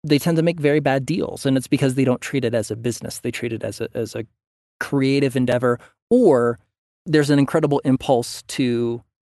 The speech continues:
to say, "Well, I want the validation of an external party, namely a publisher, to say, 'Yes, this is good enough to be published.'" If that's something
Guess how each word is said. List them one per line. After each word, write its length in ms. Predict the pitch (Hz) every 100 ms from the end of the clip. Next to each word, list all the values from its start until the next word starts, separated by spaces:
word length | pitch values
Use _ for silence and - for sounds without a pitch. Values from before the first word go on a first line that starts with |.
| _ _ _ _ _
to 120 | 143
say, 240 | 127 135 120
"Well, 460 | 135 131 127 - _ _ _ _ _ _ _ -
I 160 | 143 147
want 440 | 143 156 165 226
the 120 | 170
validation 800 | 139 127 131 135 131 135 123 131 123
of 140 | 120
an 80 | 123
external 520 | 127 - - 135 117
party, 520 | 110 139 120 - 127 - _ _ _ _ 151
namely 360 | 139 131 127
a 60 | 120
publisher, 560 | 147 127 - 113 113 _ _ _ _ _
to 120 | - 143
say, 540 | - 135 123 123 120 -
'Yes, 320 | 151 139 -
this 240 | 151 139 147
is 180 | 123
good 240 | 123 143 131
enough 300 | 123 113 -
to 100 | -
be 100 | 127
published.'" 580 | - - 110 - - - _ _ _ _ -
If 220 | 160 -
that's 420 | 151 143 160 -
something 300 | - - 160